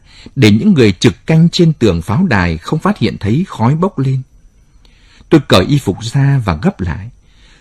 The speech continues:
Tôi đã mang theo dầu hạt lựu, đổ thứ dầu này vào hai bàn tay rồi xoa lên tóc và da.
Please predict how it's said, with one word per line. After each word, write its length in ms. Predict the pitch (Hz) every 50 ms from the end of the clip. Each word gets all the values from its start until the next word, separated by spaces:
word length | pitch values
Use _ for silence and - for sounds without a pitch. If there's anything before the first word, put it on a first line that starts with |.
| - -
Tôi 120 | - 151
đã 60 | 156 151
mang 300 | 147 160 160 151 151 147 -
theo 320 | - 151 143 139 139 127 104
dầu 280 | 98 - - 98 85
hạt 240 | 85 101 90 85 -
lựu, 280 | 90 87 90 85 80 - - _ _ _ - - - -
đổ 180 | 156 135 117 110
thứ 200 | - - 196 214
dầu 240 | - - 113 110
này 280 | 107 98 101 101 101 98
vào 120 | 98 120
hai 120 | 139 180 165
bàn 220 | 131 110 98 92 87 -
tay 240 | 147 156 156 160 151 - - - _ _ -
rồi 440 | - 107 98 - 117 98 87 85 85
xoa 240 | 85 - - 147 143
lên 220 | 143 143 139 139
tóc 260 | 135 - 190 233 - -
và 320 | 139 98 90 92 82 80
da. 360 | 69 69 - 127 127 131 127